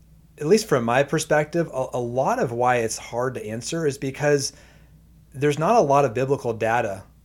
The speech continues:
to some of the questions that are asked. I mean, we, we do wanna know. We're, we're very curious. And, um, but it's really important, I think, on these types of questions, not just on spiritual warfare, but on all kinds of topics, that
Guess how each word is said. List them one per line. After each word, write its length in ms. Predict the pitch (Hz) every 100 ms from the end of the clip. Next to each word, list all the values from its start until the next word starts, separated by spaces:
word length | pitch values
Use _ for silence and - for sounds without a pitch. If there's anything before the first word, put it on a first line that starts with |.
| _
to 100 | -
some 240 | 127 165 170
of 60 |
the 60 | 151
questions 520 | - 127 - 117 110
that 120 | 107
are 120 | 98 98
asked. 500 | 120 - - - -
I 60 | 127
mean, 140 | 135
we, 140 | 131 -
we 160 | 147
do 160 | 147 165
wanna 220 | 139 101
know. 340 | 98 135 90 95
We're, 320 | 113 101 110
we're 140 | 104
very 160 | 104 90
curious. 680 | - - 90 113 185 - - - - - - -
And, 480 | 127 127 120 117 120 123
um, 380 | 117 107 98 -
but 140 | 131 160
it's 160 | 156
really 180 | 170 269
important, 400 | 165 - 143 120
I 20 |
think, 160 | 127 110
on 80 | 110
these 140 | 143
types 240 | 143 143
of 80 | 160
questions, 640 | - 110 107 131 143 -
not 180 | 165 240
just 160 | 233 185
on 80 | 127
spiritual 400 | - 131 - 101
warfare, 320 | 113 113 107
but 140 | 107
on 80 | 104
all 100 | 107
kinds 300 | - 147 147
of 80 | 120
topics, 460 | 143 156 123 117
that 220 | 131 120